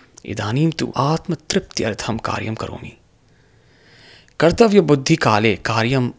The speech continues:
अपरिहार्यं भवति, अतः एव भारायते च। आत्मतृप्त्यै यत्र कार्यं क्रियेत, तत्र महान् आनन्दः, मनसः न भारः, कार्यं च चेतोहरं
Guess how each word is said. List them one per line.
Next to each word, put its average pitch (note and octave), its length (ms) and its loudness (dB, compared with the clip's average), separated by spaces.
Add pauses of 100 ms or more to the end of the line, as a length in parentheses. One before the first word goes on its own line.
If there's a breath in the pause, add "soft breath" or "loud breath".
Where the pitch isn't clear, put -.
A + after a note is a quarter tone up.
अपरिहार्यं C3 680 4
भवति, - 540 -14 (580 soft breath)
अतः D3+ 260 4
एव F3 280 4
भारायते C#3+ 680 0
च। - 180 0 (1400 soft breath)
आत्मतृप्त्यै B2 1040 -2
यत्र A#2 220 -4
कार्यं C3 460 0
क्रियेत, D3+ 440 0 (680 soft breath)
तत्र D3 240 -2
महान् B2 480 2
आनन्दः, B2 540 -2 (920 soft breath)
मनसः F3 540 4
न F3 140 2
भारः, B2+ 480 -2 (1000 soft breath)
कार्यं B2+ 400 -2
च C#3 120 -4
चेतोहरं A#2 920 0